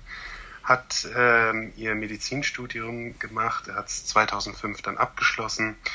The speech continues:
war von zweitausendneun bis zweitausendfünfzehn, ähm, homöopathisch privatärztlich und hat dort gearbeitet. Und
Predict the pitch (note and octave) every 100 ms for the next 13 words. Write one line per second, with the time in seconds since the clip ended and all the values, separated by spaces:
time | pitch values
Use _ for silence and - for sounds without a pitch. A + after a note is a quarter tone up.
0 | - - - G2 G#2+ A2 A2+ A#2 - -
1 | A2+ A2 - A#2 A#2+ A2+ G#2+ G#2+ G#2 A2
2 | A#2 G#2 - A2+ A2 G#2+ G#2 F#2+ - A2+
3 | - A#2 A#2 - - - - - - G#2+
4 | G#2+ G#2+ G2 A#2+ A2 G#2+ G#2 A2+ - A2
5 | G#2 G#2+ A2 G#2+ A2 - A2 G#2 - -
6 | - - - - - - - A2 G#2 G#2+
7 | G#2+ G2+ G2 F#2 F2 A2+ C3 C3+ E3 -
8 | - - - C3 F3 G#3 -